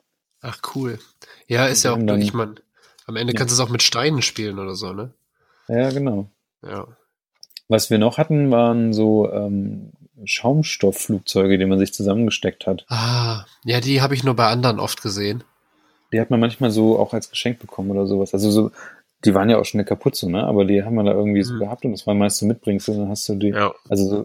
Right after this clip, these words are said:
Speaker 2: zwei Schaumstoffdinger zusammengeklebt, äh, zusammengesteckt und dann hast du vorne einen Propeller dran und dann flog der tatsächlich relativ weit.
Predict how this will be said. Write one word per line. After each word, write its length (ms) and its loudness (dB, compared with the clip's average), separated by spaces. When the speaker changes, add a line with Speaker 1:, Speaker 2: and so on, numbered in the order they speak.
Speaker 2:
zwei 220 4
Schaumstoffdinger 760 2
zusammengeklebt, 840 2
äh, 100 2
zusammengesteckt 640 0
und 60 0
dann 140 0
hast 180 -2
du 60 -2
vorne 240 0
einen 80 0
Propeller 360 2
dran 240 0
und 60 0
dann 120 -2
flog 240 0
der 100 -6
tatsächlich 440 -4
relativ 340 -6
weit. 220 -2